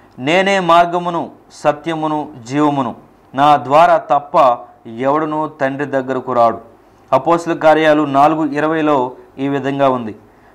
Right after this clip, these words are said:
"మరి ఎవని వలన రక్షణ కలుగదు? ఈ నామముననే మనము రక్షణ పొందవలనని గాని ఆకాశం క్రింద మనుషులలో ఈయబడిన మరి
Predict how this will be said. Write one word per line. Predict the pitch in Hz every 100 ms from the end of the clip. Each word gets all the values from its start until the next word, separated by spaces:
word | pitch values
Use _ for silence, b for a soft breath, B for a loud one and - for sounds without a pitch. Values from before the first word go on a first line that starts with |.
| -
"మరి | 143 151
ఎవని | 143 151 190 190
వలన | 185 185 185
రక్షణ | 170 160 - 170
కలుగదు? | 170 156 156 156 135 - - b b b b -
ఈ | 151 170
నామముననే | 165 165 170 165 165 165 160 131 131 -
మనము | 131 135 131
రక్షణ | 131 139 - 170
పొందవలనని | 165 156 151 147 151 147 143 139
గాని | 123 127 143 208 208 b b b -
ఆకాశం | 123 151 175 180 185 180
క్రింద | 180 170 170
మనుషులలో | 156 147 151 - 175 170
ఈయబడిన | 160 160 160 151 151 151 147 139 B _
మరి | 131 139 139